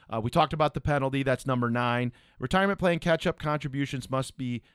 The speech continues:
uh, made on a Roth basis. Under the bill, special catch-up contributions,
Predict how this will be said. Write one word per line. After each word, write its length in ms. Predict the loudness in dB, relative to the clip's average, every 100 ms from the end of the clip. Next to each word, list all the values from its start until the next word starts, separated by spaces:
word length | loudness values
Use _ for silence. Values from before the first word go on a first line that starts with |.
| -12
uh, 160 | -6 -4
made 360 | 0 0 0 -2
on 180 | -4 -4
a 60 |
Roth 340 | -2 -2 -2 -2
basis. 320 | -6 -6 -10
Under 200 | -6 -4
the 100 | -4
bill, 380 | 0 2 2 0 -8
special 460 | -16 -2 0 0 -2
catch-up 340 | -2 -2 -4
contributions, 840 | -2 -4 -4 -4 -4 -4 -4 -6